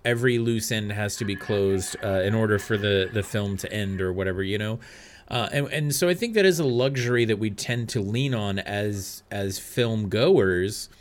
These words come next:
or as audience members for films, whatever you wanna call it. Uh, and, and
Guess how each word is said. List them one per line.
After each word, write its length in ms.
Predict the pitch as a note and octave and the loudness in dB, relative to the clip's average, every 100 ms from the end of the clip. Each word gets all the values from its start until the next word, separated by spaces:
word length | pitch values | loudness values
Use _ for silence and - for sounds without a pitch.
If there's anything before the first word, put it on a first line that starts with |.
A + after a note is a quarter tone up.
| - - - | -20 -20 -6
or 160 | A2+ G#2 | 0 2
as 160 | G2+ - | 2 -2
audience 460 | C3+ G3 C3 G#2 A#2 | -2 0 0 -2 -4
members 280 | G2 F#2+ | -2 -4
for 120 | - F#2+ | -2 -4
films, 400 | - F#2+ G#2+ G#2+ | -2 -4 -4 -4
whatever 180 | A2+ | -4
you 60 | A2+ | -2
wanna 120 | F#2+ | -4
call 340 | G2 - C#3+ G2 | -6 -4 0 0
it. 180 | F#2+ - - - - - | -2 -6 -20 -20 -20 -16
Uh, 100 | - - - | -16 -10 -4
and, 220 | A#2+ - | -2 -2
and 320 | B2 A#2+ A#2 | -2 -2 -6